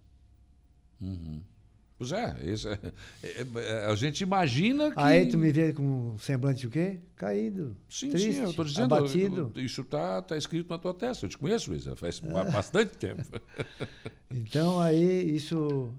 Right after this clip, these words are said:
Speaker 2: desgasta politicamente.
Speaker 1: Sim.
Speaker 2: Porque eu não me pro-, eu não prometo, eu me comprometo.
Speaker 1: É.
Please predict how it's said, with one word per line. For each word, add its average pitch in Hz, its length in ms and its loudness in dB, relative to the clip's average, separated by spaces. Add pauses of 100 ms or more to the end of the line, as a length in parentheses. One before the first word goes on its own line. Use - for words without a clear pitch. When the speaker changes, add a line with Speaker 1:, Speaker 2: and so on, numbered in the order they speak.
(120)
Speaker 2:
desgasta 131 640 0
politicamente. 123 580 -6
Speaker 1:
Sim. 214 300 -2 (1080)
Speaker 2:
Porque 123 600 -2 (420)
eu 131 80 -2
não 143 160 2
me 160 160 4
pro-, 170 460 -2
eu 131 80 2
não 160 160 2
prometo, 170 520 2
eu 123 180 -6 (100)
me 135 220 0
comprometo. 156 1040 0 (260)
Speaker 1:
É. 80 200 -4